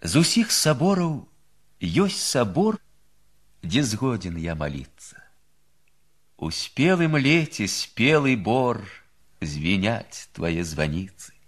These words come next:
У душным водары палян, дзе маладосць хадзіла, багун, дурнічнік, дурнап'ян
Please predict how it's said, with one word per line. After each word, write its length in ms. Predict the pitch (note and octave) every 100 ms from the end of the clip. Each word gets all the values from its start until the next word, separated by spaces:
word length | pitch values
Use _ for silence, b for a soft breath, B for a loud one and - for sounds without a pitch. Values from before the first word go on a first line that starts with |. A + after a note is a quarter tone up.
| _ - _ _ _ _ _ _ _ -
У 140 | A#2
душным 420 | A#2+ C#3 - B2
водары 380 | G#2+ B2 A2+ A2+
палян, 580 | A2+ F2+ E2+ F2+ F2 F2 - b b -
дзе 180 | E2
маладосць 640 | F#2+ F2+ F2 E2+ G2+ - -
хадзіла, 480 | F#2+ F#2+ G2+ F#2+ G2+ - _ _ b
багун, 720 | D2+ A#2+ C#3+ C#3 E3+ E3 D3+ A#2+
дурнічнік, 840 | D3+ D#3 D3+ F3+ - - D3 C3
дурнап'ян 840 | G#2+ C#3+ C#3+ D3 C3 G3 G#3 F3+